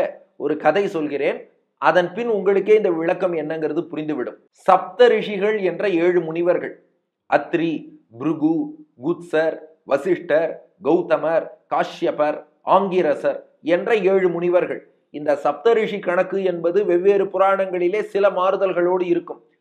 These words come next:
அதை பற்றி நாம் கவலைப்பட வேண்டாம். ஆக மொத்தம் ஏழு முனிவர்கள் என்ற அந்த கணக்கு முக்கியம் சப்தரிஷிகள் என்று. ஏன்னா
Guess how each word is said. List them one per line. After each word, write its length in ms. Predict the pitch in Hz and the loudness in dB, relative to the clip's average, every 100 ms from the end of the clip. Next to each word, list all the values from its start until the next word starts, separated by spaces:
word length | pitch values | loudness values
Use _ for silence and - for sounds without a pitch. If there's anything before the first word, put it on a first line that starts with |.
| _ | _
அதை 200 | - 147 190 | -2 0 2
பற்றி 220 | 180 190 | 0 0
நாம் 220 | 208 190 160 | 0 0 0
கவலைப்பட 380 | 170 190 175 165 | 2 2 2 0
வேண்டாம். 360 | 156 135 117 - _ | -2 -2 -4 -6 _
ஆக 260 | _ 104 123 | _ 0 0
மொத்தம் 320 | 143 147 214 147 | 0 0 0 2
ஏழு 240 | 175 196 175 | 2 4 0
முனிவர்கள் 600 | 165 208 214 214 196 214 | -2 -2 0 2 2 2
என்ற 240 | 214 185 175 | 0 2 2
அந்த 160 | 151 | 2
கணக்கு 420 | 139 147 190 196 214 | 0 0 0 0 -4
முக்கியம் 340 | 175 - 165 156 | -6 -2 -2 0
சப்தரிஷிகள் 680 | - 180 165 147 151 160 151 | 0 0 0 -2 -2 -2 -2
என்று. 240 | 139 131 - _ _ | -4 -8 -12 _ _
ஏன்னா 160 | 165 | 0